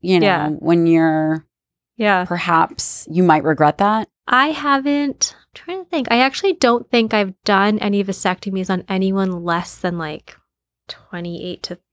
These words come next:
Speaker 2: thirty. But I don't have qualms about doing it on someone who's older, like, in their anecdotally thirties,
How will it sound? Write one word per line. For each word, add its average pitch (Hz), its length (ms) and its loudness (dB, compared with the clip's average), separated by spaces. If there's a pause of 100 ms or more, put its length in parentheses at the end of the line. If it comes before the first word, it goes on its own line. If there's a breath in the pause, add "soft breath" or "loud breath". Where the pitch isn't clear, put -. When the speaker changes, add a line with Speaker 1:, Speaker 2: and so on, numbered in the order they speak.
(100)
Speaker 2:
thirty. 175 840 -10 (760)
But 254 120 4
I 254 360 2
don't 262 300 4
have 277 240 0
qualms 196 440 2
about 185 280 0
doing 185 300 2
it 185 120 2
on 180 160 2
someone 170 400 0
who's 175 320 -2 (100)
older, 196 540 0
like, 202 220 2
in 196 180 4
their 220 360 4 (880)
anecdotally 185 640 2
thirties, 202 720 -2